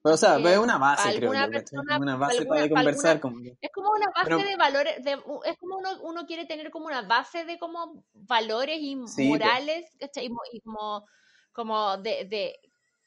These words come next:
Speaker 2: pa, pa poder hablar de cualquier weá, ¿cachai?
Speaker 1: Es que no queréis perder el
Speaker 2: <laughs>
Speaker 1: tiempo saliendo con un weón que vota rechazo, po.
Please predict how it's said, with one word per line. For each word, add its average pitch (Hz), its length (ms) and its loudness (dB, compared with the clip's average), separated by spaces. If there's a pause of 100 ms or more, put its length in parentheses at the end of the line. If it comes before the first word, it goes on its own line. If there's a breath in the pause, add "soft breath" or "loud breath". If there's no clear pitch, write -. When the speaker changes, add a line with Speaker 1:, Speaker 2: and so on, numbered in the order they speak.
(100)
Speaker 2:
pa, 226 220 4
pa 240 140 2
poder 226 240 0
hablar 277 280 4
de 302 80 0
cualquier 247 300 0
weá, 226 280 2 (100)
¿cachai? - 480 -14
Speaker 1:
Es - 80 -14
que - 80 -2
no 147 100 4
queréis 156 240 4
perder 156 220 6
el 160 80 2
Speaker 2:
<laughs> - 0 -
Speaker 1:
tiempo 170 240 -4
saliendo 156 300 2
con 151 100 2
un 156 140 0
weón 151 240 2
que 151 140 0
vota 143 360 0
rechazo, 143 500 -2
po. 113 220 -12